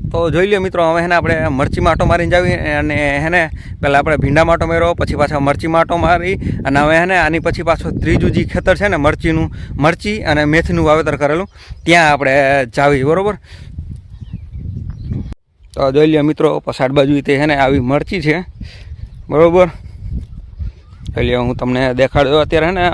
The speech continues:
ફાલ તમે જોઈ શકો છો અને અત્યારે જોઈ લ્યો, આમાં હે ને મરચાંની પણ શરૂઆત થઈ ગઈ છે. તમને દેખાય? રેડી? અને હવે આ ઓલી બાજુ જો આ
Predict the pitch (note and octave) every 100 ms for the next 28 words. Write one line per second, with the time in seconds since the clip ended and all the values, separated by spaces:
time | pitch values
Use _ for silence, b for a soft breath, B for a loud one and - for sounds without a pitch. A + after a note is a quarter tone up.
0 | E3+ D#3 - - C3+ D3+ D#3 D3+ D#3 D#3
1 | B B B - F3 F3 G3 F3+ F3 E3
2 | C#3+ D3+ C#3 C#3+ C3+ C3 C#3 D#3 E3 -
3 | B B B B B B - E3 D#3+ -
4 | D#3+ E3 D#3+ E3 E3+ F3 - - D3 D3
5 | C3 - D3 C3+ C3+ C3+ B2+ C3 C3 C#3+
6 | F#3 F3 - B B B B B B -
7 | C#3 E3+ D#3+ - - - - - - -
8 | - - - - b b b b b b
9 | B2+ B2+ D3+ E3 D#3+ E3+ E3+ F3 E3 E3+
10 | D#3+ D#3+ D3